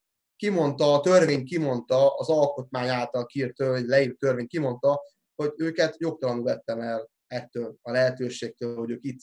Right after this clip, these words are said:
itt lehessenek velünk. És ugye a Zolinak ugye meg biztos hiányzik a Spartacus, már csak a keleti rangadók véget is.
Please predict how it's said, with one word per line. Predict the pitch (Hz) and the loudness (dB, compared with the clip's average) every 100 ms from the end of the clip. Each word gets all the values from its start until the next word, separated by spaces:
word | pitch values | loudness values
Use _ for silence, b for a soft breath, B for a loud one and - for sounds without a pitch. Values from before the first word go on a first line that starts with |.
| - | -14
itt | 127 | -10
lehessenek | 123 113 113 120 113 | -8 -8 -8 -10 -6
velünk. | 123 131 139 - b b b b b - | -2 -2 -4 -8 b b b b b -8
És | 127 127 | -6 -2
ugye | 156 151 156 - - _ _ - | 0 6 8 6 -2 _ _ -8
a | 147 | 4
Zolinak | 202 180 175 160 | 6 8 6 4
ugye | 170 170 | 2 4
meg | 165 | 4
biztos | 185 185 131 | 0 -4 0
hiányzik | 143 127 127 123 | 4 4 2 -6
a | |
Spartacus, | - 127 123 - 123 | 0 2 2 -4 -8
már | 135 127 | -6 -6
csak | 127 | -4
a | |
keleti | 143 127 127 | 2 2 2
rangadók | 127 123 123 120 120 117 | -2 -2 -2 -4 -8 -6
véget | 120 120 120 - | -4 -2 -2 -2
is. | 139 139 - | -6 -6 -12